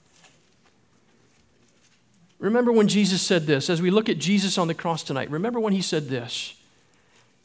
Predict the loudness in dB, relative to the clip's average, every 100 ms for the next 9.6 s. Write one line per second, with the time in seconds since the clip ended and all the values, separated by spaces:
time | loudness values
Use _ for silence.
0 | _ _ _ 0 4 6 6 6 4 6
1 | 8 6 4 2 2 4 4 4 2 0
2 | 2 0 -2 -2 -2 -4 -8 -14 _ _
3 | _ _ _ 4 6 8 6 4 6 6
4 | 8 6 4 0 -2 -4 -6 -14 -20 -20
5 | -10 -6 0 4 4 6 8 8 8 8
6 | 8 6 4 2 -4 -14 -20 -20 -20 -20
7 | _ _ _ _ _ _ -16 2 2 2
8 | 2 2 2 2 2 2 0 0 0 -2
9 | 2 4 2 -2 -8